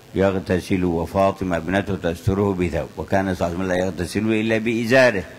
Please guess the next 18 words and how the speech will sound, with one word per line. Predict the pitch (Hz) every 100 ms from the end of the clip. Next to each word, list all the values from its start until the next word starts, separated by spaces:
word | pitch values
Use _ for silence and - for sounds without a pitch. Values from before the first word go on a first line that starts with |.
| - - - - -
ولكن | 85 85 85 98 95 90 - 90
لحيائه | 90 98 - - 90 92 95 92 87 69
أيضًا | 90 92 107 120 - - - - 87
يستر | 90 - 101
بقية | 92 90 90 101 95 80
جسده، | 87 90 95 98 113 117 - - - - -
فحملت | 87 92 101 101 95 85
السيدة | 92 - 92 87 87
فاطمة | 85 90 80 104 110 113 - - - -
الثوب | 90 71 87 98 101
وسترت | 107 98 90 87 - 85 80 76
أباها | 73 71 78 71 69 65 65
وهو | 78 78 78
يغتسل، | 78 - 80 95 95 98 - - - -
فدخلت | 85 90 98 95 98 101 113 110 - - - - - -
أم | 92 95 95
هاني، | 90 85 95 90 92 113 - - - - - -
ولما | 85 90 87 90 92 90